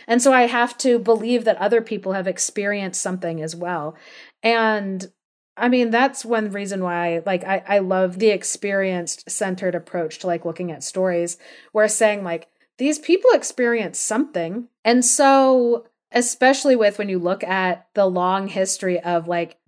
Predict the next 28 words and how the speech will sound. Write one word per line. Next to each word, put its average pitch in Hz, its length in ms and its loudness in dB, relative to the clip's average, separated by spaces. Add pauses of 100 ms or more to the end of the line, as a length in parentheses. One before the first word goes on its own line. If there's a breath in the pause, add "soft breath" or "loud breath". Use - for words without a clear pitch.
ghost 226 380 6
stories 262 640 4
around 190 480 0
the 175 120 0
world, 165 720 0
<laughs> - 880 -18
and 262 160 4
then 254 160 6
even 240 240 2
look 220 160 0
at, 233 120 0
like, 202 200 0
the 196 60 -2
history 226 360 -2
of 208 80 -2
them 185 240 -2
in, 175 160 -6
like, 165 180 -6
specific 190 600 -6
places, 220 460 0
it's 226 200 -4
clear 311 540 -2
to 196 160 -8
me 202 340 -2
that 180 220 -8
people 294 420 -2
are 202 180 2
experiencing 196 1400 -4